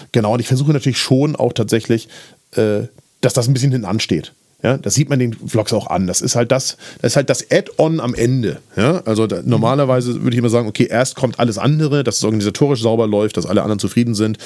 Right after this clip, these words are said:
Speaker 1: dass jeder zu seinem Foto gekommen ist und wenn jemand eine Frage hat, die auch beantwortet worden ist. Und dann, wenn dann noch irgendwie was geht, dann wird noch was gefilmt. Deswegen gibt's natürlich auch Lücken in diesen Vlogs, wo ich einfach sage, und das mir natürlich beim Schneiden dann noch auffällt, wo ich sage, "Oh shit, hier fehlt mir tatsächlich was."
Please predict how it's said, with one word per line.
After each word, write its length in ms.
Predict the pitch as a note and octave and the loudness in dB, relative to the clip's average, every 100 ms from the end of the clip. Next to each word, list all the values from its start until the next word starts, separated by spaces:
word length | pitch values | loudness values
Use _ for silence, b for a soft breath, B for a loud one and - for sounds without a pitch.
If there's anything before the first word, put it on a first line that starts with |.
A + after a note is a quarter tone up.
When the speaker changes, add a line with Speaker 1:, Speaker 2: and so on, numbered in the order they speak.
| B - | B -6
Speaker 1:
dass 120 | - | 0
jeder 200 | G#2+ G#2+ | 0 0
zu 100 | - | 0
seinem 160 | G#2+ | -2
Foto 220 | G2 C3 C3 | 0 0 0
gekommen 300 | G#2+ A2 A#2 | 0 0 0
ist 60 | F#2 | -2
und 160 | G2 | 0
wenn 100 | G2+ | 0
jemand 140 | G#2+ G2+ | 0 -2
eine 80 | |
Frage 320 | F#2+ F2 A#2 G#2 | 0 2 2 0
hat, 80 | |
die 80 | - | 0
auch 60 | A#2 | 0
beantwortet 500 | D#2 C3+ A#2+ F#2+ F#2 | 0 2 0 -2 0
worden 180 | F#2 F#2 | 0 0
ist. 240 | D3+ - B B B - | -4 -6 B B B -4
Und 200 | A#2 G#2 | -2 0
dann, 300 | G2+ C#3+ D3 | 0 0 0
wenn 140 | A#2+ | 0
dann 140 | A2+ B2+ | 0 0
noch 120 | - | 0
irgendwie 320 | B2+ A#2+ A2+ | 0 0 -2
was 200 | G#2 G2 | -2 0
geht, 220 | G#2+ B2 | 0 0
dann 140 | G#2+ G2+ | -2 -2
wird 120 | A#2 | -2
noch 80 | G#2 | -2
was 100 | - | -4
gefilmt. 320 | G#2 A#2+ - | 0 0 0
Deswegen 220 | G2+ G#2+ | 0 0
gibt's 120 | A#2+ | 0
natürlich 220 | D3+ A2+ G#2+ | -2 0 0
auch 60 | |
Lücken 240 | A2+ C3 B2+ | 0 0 0
in 60 | |
diesen 180 | F2+ F#2 | -2 -4
Vlogs, 300 | F2+ D2+ - | -2 -4 -2
wo 80 | F2 | -4
ich 100 | E2 | -2
einfach 220 | G2+ G2+ | -2 -2
sage, 260 | F#2+ G2 G2+ B B B B - | 0 0 -2 B B B B -4
und 80 | G#2+ | -2
das 120 | B2 | 0
mir 40 | |
natürlich 280 | A2 A#2+ G2+ | 0 0 0
beim 140 | A#2+ G2 | 0 0
Schneiden 220 | G#2 G#2+ | 0 0
dann 100 | G2 | 0
noch 80 | F2+ | 0
auffällt, 260 | C#3 G2+ | 0 0
wo 60 | F2 | -2
ich 40 | |
sage, 140 | F2 F2+ | -2 -2
"Oh 60 | |
shit, 160 | - A#2 | 0 -2
hier 140 | - | -2
fehlt 240 | - D#3+ - | 2 2 2
mir 80 | A#2 | -2
tatsächlich 280 | F#2 F#2 | -2 -2
was." 200 | F#2 B2+ | 0 -2